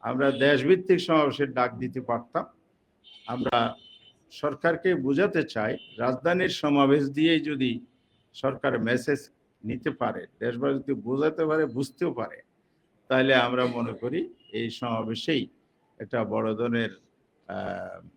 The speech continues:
মতামত উঠে আসবে, জাতির উদ্দেশ্যে একটা নির্দেশনা এখানে তৈরি হতে পারবে, জনমত তৈরি হতে পারবে। এতে করে আমরা আশা করব সরকার আমাদের যে পাঁচ দফা দাবি সেটা মেনে নেবে। বিশেষ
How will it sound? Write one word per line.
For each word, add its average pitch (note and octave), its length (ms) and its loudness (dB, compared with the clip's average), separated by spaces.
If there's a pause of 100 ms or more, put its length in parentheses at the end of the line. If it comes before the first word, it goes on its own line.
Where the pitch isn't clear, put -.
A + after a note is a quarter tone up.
(300)
মতামত D#3 520 4 (440)
উঠে B2 320 -2
আসবে, D#3 240 2 (300)
জাতির B2+ 340 0
উদ্দেশ্যে A2+ 340 -8
একটা - 140 -8 (120)
নির্দেশনা G2 500 -8 (100)
এখানে A2+ 220 -8 (240)
তৈরি G#2 280 -4
হতে F2+ 200 -20 (160)
পারবে, G#2+ 240 -4 (140)
জনমত A#2+ 360 -2 (120)
তৈরি B2+ 160 0 (180)
হতে - 220 -20
পারবে। - 240 -16 (1080)
এতে C#3 220 2 (100)
করে F3 220 6
আমরা D#3 140 6 (100)
আশা D#3+ 160 0 (100)
করব F3 180 -2 (220)
সরকার A#2 340 -6 (720)
আমাদের A#2+ 400 -4
যে A#2 80 -2 (120)
পাঁচ A2+ 140 -4 (100)
দফা B2 300 0
দাবি G#2+ 220 -4 (520)
সেটা A2+ 240 -6 (100)
মেনে G#2+ 260 0
নেবে। A2+ 200 -2 (200)
বিশেষ E3 220 -4